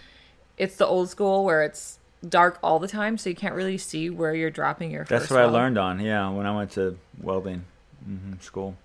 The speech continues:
Speaker 1: And you had to walk to school uphill both ways, barefoot?
Speaker 2: Barefoot, yeah,
Speaker 1: Yeah.
Speaker 2: backwards. <clears throat>
Speaker 1: Gosh, I really feel for you. Let me get my
Speaker 2: So, oh,
Speaker 1: violin.
Speaker 2: so the one that he has dims?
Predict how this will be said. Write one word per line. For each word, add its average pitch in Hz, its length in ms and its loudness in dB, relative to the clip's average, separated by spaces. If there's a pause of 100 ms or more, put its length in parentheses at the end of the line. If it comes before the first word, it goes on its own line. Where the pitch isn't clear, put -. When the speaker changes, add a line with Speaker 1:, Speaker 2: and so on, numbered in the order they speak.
(140)
Speaker 1:
And 214 180 0
you 214 140 0
had 214 160 -2
to 190 80 -2
walk 196 320 -2
to 208 80 -8
school 190 500 -6
uphill 196 360 -4
both 190 300 -6
ways, 185 280 -6
barefoot? 190 320 0
Speaker 2:
Barefoot, 196 340 0 (220)
yeah, 196 300 -2
Speaker 1:
Yeah. 185 80 -8
Speaker 2:
backwards. 113 480 0 (200)
<clears throat> - 200 -20
Speaker 1:
Gosh, 147 520 0
I 175 120 0
really 214 300 -4
feel 202 240 -8
for 185 140 -10
you. 139 320 -6 (640)
Let 196 100 0
me 226 100 2
get 202 160 -6
my 196 100 -2 (140)
Speaker 2:
So, 147 100 10
oh, 127 100 10
Speaker 1:
violin. 139 140 8
Speaker 2:
so 147 180 6
the 135 120 4
one 156 180 6
that 123 180 0
he 147 220 0
has 139 460 4 (400)
dims? 123 580 0